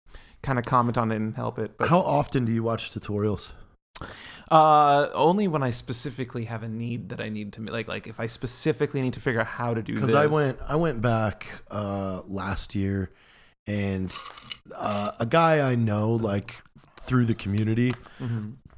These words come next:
Speaker 2: he used to be a camera guy for Devin Supertramp, uh, the Devin Supertramp, uh, YouTube channel.
Speaker 1: Mm-hmm.
Speaker 2: Uh, and then he started, he started a site called Full Time Filmmaker, where it's, uh, it's, it's a, it's a, a very well organized list of courses.
Speaker 1: Mm-hmm.
Speaker 2: I mean,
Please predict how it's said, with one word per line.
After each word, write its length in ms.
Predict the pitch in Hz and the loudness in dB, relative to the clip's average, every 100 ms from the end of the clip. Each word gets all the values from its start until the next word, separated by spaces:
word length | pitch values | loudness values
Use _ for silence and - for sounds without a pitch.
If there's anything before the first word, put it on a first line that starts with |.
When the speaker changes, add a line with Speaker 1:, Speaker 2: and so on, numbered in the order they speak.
| - - - | -20 -16 -4
Speaker 2:
he 100 | 156 | 2
used 180 | 170 165 | 2 2
to 60 | |
be 120 | 143 | 2
a 40 | 123 | 0
camera 380 | - 120 120 107 | 0 2 2 2
guy 240 | 104 98 | 2 2
for 160 | 92 107 | 2 0
Devin 260 | 98 95 85 | 0 0 0
Supertramp, 600 | - 107 101 - 85 - _ - _ _ _ _ _ - | 0 0 -2 -4 -6 -8 _ -20 _ _ _ _ _ -4
uh, 240 | 98 90 69 | -2 -2 -2
the 200 | 95 85 - - | -4 -4 -12 -4
Devin 220 | 98 90 | -2 -2
Supertramp, 580 | - 92 - 87 80 - | -4 -6 -6 -8 -6 -6
uh, 240 | 87 87 85 | -4 -4 -4
YouTube 340 | 92 87 80 | -4 -6 -8
channel. 260 | - 50 - - | -10 -14 -14 -8
Speaker 1:
Mm-hmm. 260 | 123 104 104 113 101 | -6 -6 -8 -10 -2
Speaker 2:
Uh, 220 | 110 117 | 0 0
and 120 | 143 | 2
then 80 | 151 | 2
he 60 | 143 | 2
started, 500 | - 135 120 117 107 | 2 4 4 4 2
he 120 | 107 | -2
started 360 | - 139 120 101 | 0 2 2 2
a 40 | |
site 340 | - 98 92 - | 0 0 -2 -2
called 200 | 101 - | -4 -4
Full 220 | 101 95 | -4 -4
Time 260 | - 87 | -4 -6
Filmmaker, 560 | 78 101 90 85 - 85 | -4 -2 -2 -4 -6 -6
where 200 | 85 92 | -4 -2
it's, 220 | 87 - | -4 -4
uh, 260 | 90 85 85 - - - _ - | -4 -4 -6 -8 -20 -20 _ -2
it's, 240 | 143 - | 0 0
it's 260 | 117 113 120 | -2 -2 -4
a, 100 | 107 117 | -4 -2
it's 120 | - | 0
a, 140 | 117 98 82 76 | 0 -2 -10 -6
a 100 | 107 | -6
very 460 | 92 90 135 160 | -6 0 4 4
well 200 | 120 120 | 4 2
organized 500 | 113 107 110 107 95 | 2 0 0 0 0
list 220 | 101 92 | -2 -2
of 100 | 92 | -4
courses. 560 | - 110 90 - - - _ _ | -4 -4 -4 -6 -12 -18 _ _
Speaker 1:
Mm-hmm. 140 | 120 117 | -4 0
Speaker 2:
I 60 | |
mean, 260 | 139 127 | 0 0